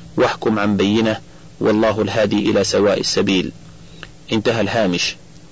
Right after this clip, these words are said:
ثم استنبط من ذلك القطع بصحة ما فيهما من الأحاديث، لأن الأمة معصومة عن الخطأ، فما ظنت صحته ووجب عليها العمل به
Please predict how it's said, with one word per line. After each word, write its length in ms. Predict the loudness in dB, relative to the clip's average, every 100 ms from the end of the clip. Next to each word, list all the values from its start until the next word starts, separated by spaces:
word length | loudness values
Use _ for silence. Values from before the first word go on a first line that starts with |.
| -20 -20 -20 -20 -20 -20 -16 -4
ثم 200 | 0 0
استنبط 440 | 0 0 0 0
من 200 | 0 2
ذلك 340 | 2 2 0
القطع 420 | -2 -2 -4 -2 0
بصحة 480 | 0 -2 -4 -4 0
ما 220 | 0 0
فيهما 440 | 0 -2 0 0
من 180 | 0 0
الأحاديث، 680 | -2 -2 -2 0 2 0 -4 -14 -20 -20 -20 -20 -10 -2
لأن 320 | 0 2 0
الأمة 720 | 0 2 2 2 2 0 0 -4 -4
معصومة 520 | -2 0 0 0 0 0
عن 240 | -2 0
الخطأ، 380 | -2 -2 -2 -2 -4 -20 -20 -20 -20 -20 -20 -4
فما 300 | 0 2 2
ظنت 300 | 2 2 0
صحته 760 | -2 -2 -2 -2 0 2 0 -2 -14 -20 -20 -20 -4
ووجب 420 | 2 4 4 2 2
عليها 440 | 2 2 2 0
العمل 440 | -2 0 2 2
به 180 | 2 0